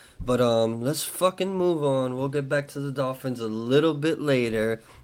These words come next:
But, um, I'm sure you guys are parched after that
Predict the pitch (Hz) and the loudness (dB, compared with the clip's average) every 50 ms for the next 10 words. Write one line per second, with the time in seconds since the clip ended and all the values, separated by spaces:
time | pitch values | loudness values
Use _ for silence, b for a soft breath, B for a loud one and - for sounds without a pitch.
0 | - 110 117 117 117 117 117 117 117 113 113 113 117 107 104 113 120 - - 139 | -8 -6 -4 -2 -2 -2 -2 -2 -2 -4 -6 -8 -10 -12 -12 -10 -8 -4 -2 0
1 | 131 135 135 131 135 127 123 123 123 117 117 - - - 156 170 196 196 190 - | 2 2 2 2 2 0 -2 -2 -2 -4 -6 -6 -6 -2 0 2 2 0 0 -6
2 | - - - - - 123 123 123 - 120 117 117 113 117 113 107 113 117 110 107 | -10 -10 -12 -8 -6 -6 -6 -4 -4 -4 -2 -2 0 -2 -2 -2 -2 -2 -2 -2
3 | 104 101 | -2 -4